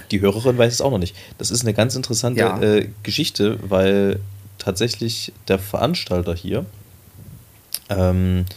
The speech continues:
Speaker 1: was die Kantorei Tübingen ist, wird geleitet von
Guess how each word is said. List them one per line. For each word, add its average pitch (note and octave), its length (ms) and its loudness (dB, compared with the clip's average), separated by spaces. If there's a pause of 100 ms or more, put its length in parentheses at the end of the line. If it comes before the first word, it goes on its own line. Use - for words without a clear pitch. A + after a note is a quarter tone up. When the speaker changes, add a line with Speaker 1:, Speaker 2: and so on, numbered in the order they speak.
(760)
Speaker 1:
was F#2+ 180 -2
die G2 80 -4
Kantorei G2 400 2
Tübingen F2+ 460 -2
ist, - 500 -6
wird F#2+ 200 -10
geleitet G2 320 0
von F2+ 260 -4